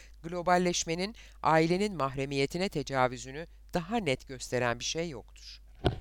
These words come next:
Globalleşme, ailenin aile olarak kimliğinin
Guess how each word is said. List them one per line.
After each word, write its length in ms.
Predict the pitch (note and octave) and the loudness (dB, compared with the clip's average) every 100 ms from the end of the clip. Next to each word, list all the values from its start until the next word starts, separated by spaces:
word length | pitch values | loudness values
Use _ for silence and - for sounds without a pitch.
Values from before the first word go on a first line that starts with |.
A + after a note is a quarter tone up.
| - - - - - | -14 -20 -20 -20 -8
Globalleşme, 880 | D#3 D3 C#3 B2+ A#2 - C#3+ F#3 B3 - - | -4 2 2 4 2 0 0 0 0 -16 -2
ailenin 600 | - F#3 G3+ A3 A3+ A3 - | 4 4 6 2 2 -2 -2
aile 400 | C3 C#3+ D3+ A3 | 2 4 2 0
olarak 480 | C#4+ G#3+ E3 C3 - | 0 0 2 2 0
kimliğinin 680 | - D3 C#3+ C#3+ C#3+ C3+ | -10 -8 -4 -2 -2 -2